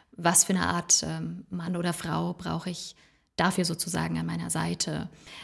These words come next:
Weil das Entscheidende ist, die Forschung zeigt sehr eindeutig, dass die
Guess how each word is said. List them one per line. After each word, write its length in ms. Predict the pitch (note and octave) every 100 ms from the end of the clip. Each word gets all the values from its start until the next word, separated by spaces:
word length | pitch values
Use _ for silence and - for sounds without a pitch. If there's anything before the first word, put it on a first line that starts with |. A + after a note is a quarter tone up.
| -
Weil 100 | -
das 120 | F#3+
Entscheidende 500 | - G3 G3 A#3 A#3
ist, 320 | F3+ G3 - - -
die 100 | F3+
Forschung 340 | - F#3 F#3+
zeigt 260 | - F3+ -
sehr 160 | F3+ E3+
eindeutig, 480 | F3+ F#3 G3 G3
dass 180 | - E3+
die 200 | - E3+